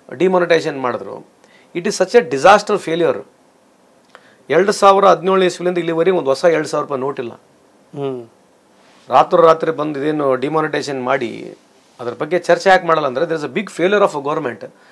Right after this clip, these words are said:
Speaker 1: ಅದಕ್ಕೆ ಓ-, ನೋಟಿಗೆ ನೂರು ಜನ ಸತ್ರು, ಅದಕ್ಕೆ ಯಾರ್ದು value ಇಲ್ಲ. ಯಾವ ಬಡವ ಅಂತೂ ನಿಂತ್ಕೊಂಡು ನೋಟಿಗೆ ಹಾಕಿ ಸಾಯ್ಲಿಲ್ಲ.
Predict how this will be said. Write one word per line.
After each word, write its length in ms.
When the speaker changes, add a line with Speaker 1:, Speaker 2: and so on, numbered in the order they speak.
Speaker 1:
ಅದಕ್ಕೆ 480
ಓ-, 260
ನೋಟಿಗೆ 420
ನೂರು 180
ಜನ 140
ಸತ್ರು, 440
ಅದಕ್ಕೆ 340
ಯಾರ್ದು 160
value 300
ಇಲ್ಲ. 260
ಯಾವ 160
ಬಡವ 280
ಅಂತೂ 180
ನಿಂತ್ಕೊಂಡು 380
ನೋಟಿಗೆ 280
ಹಾಕಿ 120
ಸಾಯ್ಲಿಲ್ಲ. 460